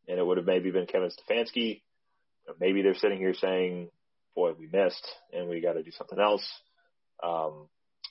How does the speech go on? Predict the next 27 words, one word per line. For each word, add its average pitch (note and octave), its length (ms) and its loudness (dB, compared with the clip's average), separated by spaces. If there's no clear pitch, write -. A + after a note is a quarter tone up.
you E2+ 80 -6
know, E2+ 60 -6
maybe B2+ 240 6
that C3 120 8
does B2+ 180 6
it. A#2+ 140 2
I G2+ 80 4
tend A#2 280 0
not G#2 200 4
to F#2+ 60 2
think F#2+ 260 -2
Zimmer F2+ 260 0
goes E2+ 280 2
in - 60 -16
the E2+ 60 -12
middle E2+ 160 -2
of E2+ 60 -4
the - 40 -10
season E2 240 -8
or E2 140 -2
anybody F2 340 2
goes, D#2 360 0
but, E2 220 -2
uh, D#2+ 240 0
the G2 60 0
great A#2 280 2
unknowable F#2+ 680 6